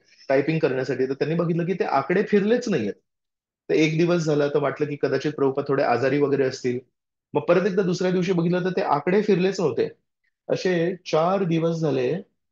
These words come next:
ते आकडे फिरले नव्हते. तर त्याला वाटलं की प्रभुपादांना विचारायला पाहिजे. म्हटलं, "प्रभुपाद, तुमची तब्येत बरी नाहीये का? कारण ते आकडे फिरत नाहीयेत, म्हणजे तुम्ही recording करत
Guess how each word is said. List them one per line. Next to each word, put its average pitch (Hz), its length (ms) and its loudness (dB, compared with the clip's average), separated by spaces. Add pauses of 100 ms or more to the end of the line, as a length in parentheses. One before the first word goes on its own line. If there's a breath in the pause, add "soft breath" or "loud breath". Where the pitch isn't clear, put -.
(140)
ते 170 60 0
आकडे 147 440 0
फिरले 151 300 2
नव्हते. 117 400 0
तर - 300 -12
त्याला 131 240 0
वाटलं 143 240 -2
की 151 100 -4
प्रभुपादांना 139 520 0
विचारायला 131 420 -2
पाहिजे. 123 280 -2
म्हटलं, 123 200 -6
"प्रभुपाद, 156 380 0
तुमची 175 340 -2
तब्येत 160 240 0
बरी 160 200 0
नाहीये 151 240 0
का? 143 120 -4
कारण 143 180 -2
ते 165 100 -2
आकडे 160 400 0
फिरत 156 260 2
नाहीयेत, 135 220 -2
म्हणजे 143 180 -4
तुम्ही 175 200 0
recording 175 420 2
करत 196 200 -2